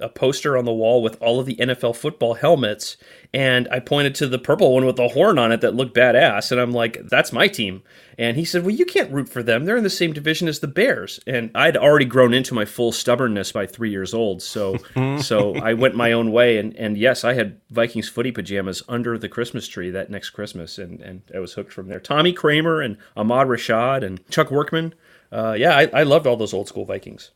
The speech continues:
Speaker 2: Yeah, that sounds like fun. I kinda wish I rooted for them in the eighties instead of the Niners. Anyways, okay, we'll move on.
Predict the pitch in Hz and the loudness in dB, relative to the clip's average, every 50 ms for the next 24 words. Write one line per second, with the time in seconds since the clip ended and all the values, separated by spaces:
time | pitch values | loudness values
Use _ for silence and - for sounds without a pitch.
0 | _ _ - - 113 123 117 107 104 113 - - 120 113 113 120 110 - _ _ | _ _ -4 0 2 2 4 2 2 0 -2 -4 -6 -6 -4 -6 -6 -6 _ _
1 | - - - 123 101 85 78 - 104 101 98 101 95 - - 101 98 98 98 101 | -16 -8 -6 -4 -4 -4 -6 -6 -8 -8 -6 -8 -10 -8 -8 -8 -6 -4 -4 -4
2 | 104 104 101 98 90 - - 95 107 110 113 98 85 80 78 78 80 78 - 85 | -4 -4 -4 -6 -10 -10 -6 -4 -2 -2 -2 -2 -4 -4 -4 -4 -6 -8 -8 -10
3 | - - 101 95 92 87 95 104 107 90 82 - - 202 233 190 139 113 - - | -10 -8 -8 -8 -8 -8 -8 -8 -8 -8 -6 0 0 2 4 4 4 2 2 4
4 | 151 180 196 - - 123 110 117 151 175 175 170 160 135 156 147 139 120 101 92 | 4 4 4 4 4 2 4 4 4 4 4 4 4 4 4 4 4 4 2 0
5 | 87 90 | -2 -4